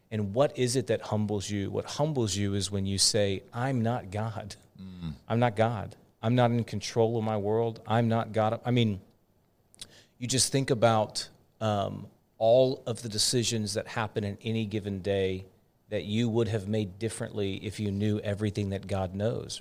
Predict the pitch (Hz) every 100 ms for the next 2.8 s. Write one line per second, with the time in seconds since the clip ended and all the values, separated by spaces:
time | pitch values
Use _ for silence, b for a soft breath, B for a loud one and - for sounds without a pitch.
0 | - - 104 143 113 B B B - 131
1 | 120 160 120 101 117 113 101 92 107 104
2 | 113 139 120 104 104 101 101 -